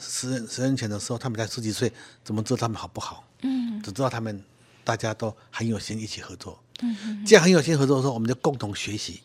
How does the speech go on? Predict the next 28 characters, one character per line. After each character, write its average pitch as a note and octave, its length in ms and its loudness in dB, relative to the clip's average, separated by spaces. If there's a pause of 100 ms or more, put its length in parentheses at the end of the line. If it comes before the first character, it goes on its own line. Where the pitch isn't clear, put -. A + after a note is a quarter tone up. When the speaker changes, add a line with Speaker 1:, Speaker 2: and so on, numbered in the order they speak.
(160)
Speaker 1:
一 D3 60 0
起 - 180 -4
努 F2 200 -8
力， F#2+ 200 -14 (400)
你 G#2+ 120 0
学 G2+ 220 -2
我 E2+ 180 -8
学。 - 220 -12 (240)
Speaker 2:
嗯。 A3+ 420 -2
Speaker 1:
你 G3+ 120 -6
学 C#3 160 -2
习 A#2+ 100 -4
我 A2 140 0
学 G#2 160 -6
习。 - 180 -10 (300)
Speaker 2:
嗯。 B3+ 60 2
Speaker 1:
那 C4+ 60 6
这 A3+ 140 2
个 G3 80 4
学 F3 160 4
习 - 80 0
的 C#3+ 80 2
过 D3 160 0
程， G2+ 180 -6
你 A#2+ 60 -2
要 D3 60 0
空 C3+ 320 0
间， C3 200 4